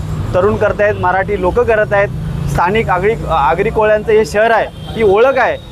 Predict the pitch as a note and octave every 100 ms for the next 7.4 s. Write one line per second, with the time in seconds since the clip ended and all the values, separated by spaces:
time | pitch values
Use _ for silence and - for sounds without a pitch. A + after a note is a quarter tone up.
0 | - A3 B3+ A#3+ A#3+ A3 A3+ A3 G3+ F#3+
1 | A#3+ A#3 G3+ G#3 A3+ A3 F3+ F#3+ A3 F#3+
2 | G3+ A3 - F#3 B3 A#3 G#3+ G#3+ G3 -
3 | E3+ D#3+ G3 G3+ G3 F3+ A3+ A3+ G3 C3+
4 | - - F3+ G3+ G#3+ A3+ A3+ A3 - -
5 | G#3+ A#3 G3 G3+ G#3 G3 G3+ G#3+ F#3 F#3+
6 | G3 F#3+ F#3 F#3+ F#3+ A#3+ - - - -
7 | D#3 D#3+ D#3+ D#3+